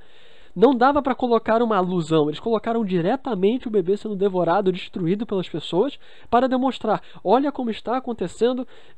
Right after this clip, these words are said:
Dá pra fazer uma, uma metáfora direta, uma comparação direta de como está acontecendo, por exemplo, al-, alguns processos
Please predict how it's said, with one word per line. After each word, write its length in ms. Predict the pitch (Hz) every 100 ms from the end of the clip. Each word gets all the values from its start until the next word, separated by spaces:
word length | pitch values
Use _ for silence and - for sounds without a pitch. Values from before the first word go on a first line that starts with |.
| - -
Dá 240 | 233 220
pra 100 | 269
fazer 280 | 269 220 226
uma, 140 | 262
uma 200 | 247 196
metáfora 460 | 185 - 233 - 190
direta, 420 | 156 151 247 214
uma 140 | 156 160
comparação 400 | 175 170 165 208
direta 320 | 165 214 233
de 80 | 240
como 260 | - 202
está 160 | 240 214
acontecendo, 480 | 214 190 170 175 175
por 140 | 160
exemplo, 420 | 151 180 262 - - - - - -
al-, 200 | 185 196
alguns 280 | 196 202 -
processos 800 | 277 226 - 180 247 - 101